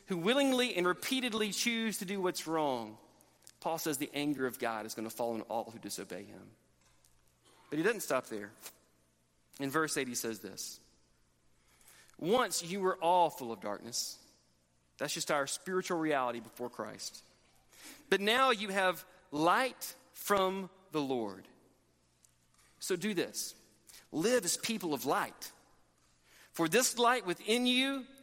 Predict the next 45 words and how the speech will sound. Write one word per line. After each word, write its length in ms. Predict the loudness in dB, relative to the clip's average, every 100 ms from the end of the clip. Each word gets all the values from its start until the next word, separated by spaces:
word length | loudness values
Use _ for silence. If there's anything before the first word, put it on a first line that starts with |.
| -20 -6
hear 160 | -2 0
this 180 | 0 2
word, 200 | 2 0 -2
"it 220 | -2 0
produces," 1000 | 0 2 2 4 4 2 0 -2 -2 -2 -6
that's 160 | -2
a 60 | 0
growth 360 | 2 2 2 0
word, 300 | -4 -4 -10 -18 -8 4
"only 560 | 6 6 4 2 0 -6 -2
what 160 | 0
is 160 | 0 0
good 420 | 2 4 2 -2 -10 -6 2
and 200 | 4 6
right 340 | 4 2 -2 -8 -20 -4
and 140 | 0 2
true." 440 | 2 2 2 0 -6 -20 -20 _ _ _ _ _ -18 0
We, 160 | 2 4
we 160 | 4
once 340 | 6 6 6 6
were 220 | 6 6
full 200 | 4 2
of 100 | 4
darkness, 340 | 4 4 0
but 120 | 0
now 160 | 2 2
we 140 | 2
have 160 | 0 0
this 180 | 0 2
light 260 | 4 2
from 140 | 2 0
the 80 | 2
Lord, 280 | 6 6
and 80 | 6
this 140 | 0 2
light 260 | 2 4
that 80 | 0
is 120 | 0
from 200 | 2 2
the 80 | 4
Lord 200 | 4 6
that's 160 | 4 2
inside 400 | 2 4 4 4
of 120 | 4
us 180 | 4